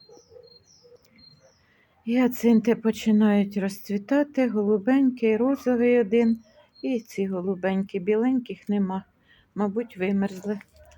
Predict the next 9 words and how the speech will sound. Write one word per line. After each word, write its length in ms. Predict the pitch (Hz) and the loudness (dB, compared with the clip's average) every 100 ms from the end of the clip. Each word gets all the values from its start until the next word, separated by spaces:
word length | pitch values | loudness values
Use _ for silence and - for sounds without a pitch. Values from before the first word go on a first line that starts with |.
| _ | _
Були 320 | 185 214 254 | -2 0 0
біленькі, 600 | 208 208 214 240 226 220 | 0 -2 0 -2 -6 -6
ну 160 | 202 226 | -6 -4
немає. 520 | 202 180 170 175 185 - _ _ _ _ _ _ _ _ _ - | -4 -6 -10 -10 -12 -16 _ _ _ _ _ _ _ _ _ -16
Не 160 | 185 175 | -14 -12
знаю, 400 | - 202 202 202 | -6 -2 -2 -4
спробую 580 | - - 214 185 208 | -8 -12 -10 -2 -2
щас 300 | 202 196 190 | -4 -10 -10
нахилитися, 840 | 190 202 196 214 262 - 226 - | -12 -10 -10 -8 -10 -10 -12 -8